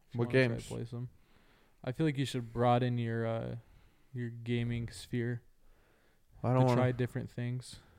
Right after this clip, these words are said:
Speaker 1: to find
Speaker 2: Like
Speaker 1: out what
Speaker 2: what?
Speaker 1: you like. 'Cause, like, so far you've played, like,
Speaker 2: Pokemon.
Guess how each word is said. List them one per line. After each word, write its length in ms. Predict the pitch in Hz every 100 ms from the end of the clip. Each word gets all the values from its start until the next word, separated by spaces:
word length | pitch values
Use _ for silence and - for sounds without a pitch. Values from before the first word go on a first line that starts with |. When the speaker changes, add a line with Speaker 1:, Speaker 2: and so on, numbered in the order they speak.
| _ _ _ _ _
Speaker 1:
to 60 | 127
find 200 | 135 127
Speaker 2:
Like 100 | 127
Speaker 1:
out 60 |
what 60 | 135
Speaker 2:
what? 100 | 131
Speaker 1:
you 40 | 107
like. 260 | 120 - -
'Cause, 160 | 127
like, 140 | 131 127
so 160 | 165
far 180 | 165 175
you've 220 | 147 135 -
played, 300 | 135 127 120 - - -
like, 240 | 123 127
Speaker 2:
Pokemon. 220 | 110 110